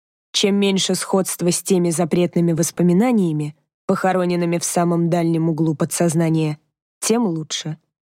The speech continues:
К счастью, Денис оказался полной противоположностью Даниялу по темпераменту. У Данки получилось убедить себя,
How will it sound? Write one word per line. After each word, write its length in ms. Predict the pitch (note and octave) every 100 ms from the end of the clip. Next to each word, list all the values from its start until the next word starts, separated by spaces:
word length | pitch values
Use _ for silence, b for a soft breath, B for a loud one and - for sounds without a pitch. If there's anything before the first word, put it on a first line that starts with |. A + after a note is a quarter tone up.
| _ _ _ _
К 60 |
счастью, 480 | - - G#3+ - G3+
Денис 360 | F3+ G3+ G3 F#3
оказался 520 | F3+ F#3 F#3 F3+ F3+
полной 480 | - G#3 A#3+ B3 B3
противоположностью 1080 | G#3+ G3 F#3+ F3+ E3+ E3+ F3+ F3 E3+ - E3
Даниялу 540 | E3 E3 D#3+ E3 D#3+
по 120 | D#3
темпераменту. 840 | D#3+ E3+ D#3 D#3+ D3+ D3 D3 - D3+ _ _ _ _ _ _ _ _
У 100 | - G3
Данки 300 | A3+ C4 B3
получилось 580 | A#3+ A#3+ - B3 A3
убедить 360 | G#3+ G3+ F#3+ C4
себя, 380 | - F#3+ E3+